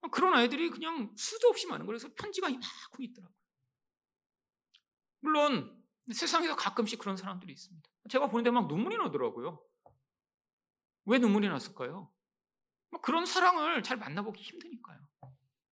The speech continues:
아, 자기 자녀도 아닌데 가출했다고 너무 불쌍해서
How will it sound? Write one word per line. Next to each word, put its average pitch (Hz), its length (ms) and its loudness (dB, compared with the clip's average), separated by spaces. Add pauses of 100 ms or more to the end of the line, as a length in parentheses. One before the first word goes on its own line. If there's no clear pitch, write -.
(1160)
아, 294 100 -6
자기 269 240 8
자녀도 269 400 6
아닌데 214 480 4
가출했다고 247 720 0
너무 202 240 -2
불쌍해서 160 800 -6